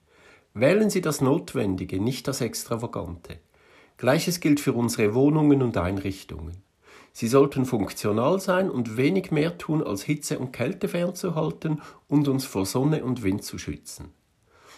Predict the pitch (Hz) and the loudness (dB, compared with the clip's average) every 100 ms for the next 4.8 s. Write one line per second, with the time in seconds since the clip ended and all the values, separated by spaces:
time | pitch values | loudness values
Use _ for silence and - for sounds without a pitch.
0 | - - - 180 214 - 214 208 196 - | -20 -4 2 4 2 0 0 2 2 0
1 | 170 - 175 208 196 208 - 180 175 165 | -2 0 0 0 0 0 -2 -4 -4 -6
2 | - 160 170 - 175 175 180 185 180 165 | -2 0 0 0 -2 -2 -6 -4 -2 0
3 | 165 - - - 139 - - - 120 185 | 0 -2 -10 -8 -8 -6 -6 -2 -2 -2
4 | - 107 - - 135 175 - | -4 -6 -8 0 0 0 -4